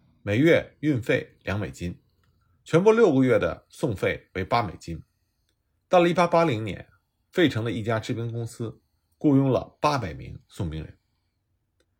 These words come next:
那么尽管有和蔼可亲的送冰人，但仍然有很多的缺点，因为冰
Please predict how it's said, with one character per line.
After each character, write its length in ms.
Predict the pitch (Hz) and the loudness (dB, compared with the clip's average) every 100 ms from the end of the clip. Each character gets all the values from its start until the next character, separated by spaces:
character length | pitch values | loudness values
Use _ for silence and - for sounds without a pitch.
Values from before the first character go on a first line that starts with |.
| _ _ _ _ _ | _ _ _ _ _
那 100 | - | 0
么 140 | 226 190 | 4 4
尽 260 | - 233 | 2 0
管 420 | 123 85 82 85 85 | 2 0 -2 -8 -4
有 320 | 104 107 - | 0 0 -2
和 180 | - 135 | 0 0
蔼 100 | 147 | 0
可 180 | 185 | -6
亲 180 | - 127 | -8 -8
的 80 | 113 | -8
送 220 | - 98 | -8 -10
冰 160 | 101 87 | -8 -10
人， 220 | - - _ _ _ _ _ _ | -12 -20 _ _ _ _ _ _
但 160 | 147 139 | -2 0
仍 140 | 170 | 0
然 160 | 135 110 | 0 -2
有 260 | 71 - _ | -6 -12 _
很 180 | - | -14
多 140 | 80 95 | -8 -8
的 60 | |
缺 220 | 85 - 92 | -6 -8 -10
点， 200 | 80 _ _ _ _ _ _ _ _ _ _ _ | -12 _ _ _ _ _ _ _ _ _ _ _
因 100 | 180 | 2
为 40 | |
冰 400 | 185 190 190 160 | 2 2 -2 -4